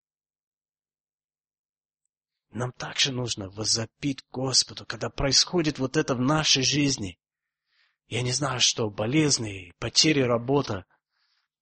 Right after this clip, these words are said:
проблемы в отношениях с другими людьми, расстройства насчет детей, потери денег.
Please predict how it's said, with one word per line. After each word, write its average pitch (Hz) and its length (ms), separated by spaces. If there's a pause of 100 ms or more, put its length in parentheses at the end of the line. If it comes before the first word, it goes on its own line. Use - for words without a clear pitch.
(400)
проблемы 131 580
в 120 80
отношениях 131 720
с - 60
другими 117 400
людьми, 113 500 (840)
расстройства 151 840
насчет 123 360
детей, 123 640 (2000)
потери 135 460
денег. 127 600